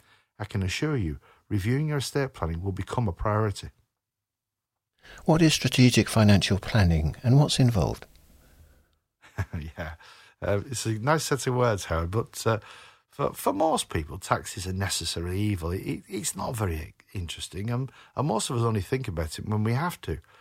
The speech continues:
Speaker 1: when we look at our pay slips or our tax returns, or, heaven forbid, when we receive a letter from the Fisc or H M R C. People continually ask us the same questions. The list of questions is quite long, but we're rarely asked the question that hasn't been asked before.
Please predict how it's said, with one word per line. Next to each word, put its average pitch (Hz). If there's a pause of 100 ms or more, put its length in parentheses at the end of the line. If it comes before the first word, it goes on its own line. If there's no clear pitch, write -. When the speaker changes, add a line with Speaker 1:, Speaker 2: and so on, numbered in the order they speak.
(180)
Speaker 1:
when 117
we 123
look 110
at 90
our 82
pay 143
slips -
or 90
our 98
tax -
returns, 87
or, 92
heaven 123
forbid, 92 (380)
when 104
we 104
receive 104
a 95
letter -
from 80
the 80
Fisc 123
or 90
H 104
M 95
R 92
C. 127 (800)
People 196
continually 131
ask 101
us 85
the 101
same 92
questions. 82
The 110
list 180
of -
questions 113
is 95
quite -
long, 208 (580)
but -
we're 160
rarely 160
asked -
the 110
question 98
that -
hasn't 80
been 101
asked 80
before. 95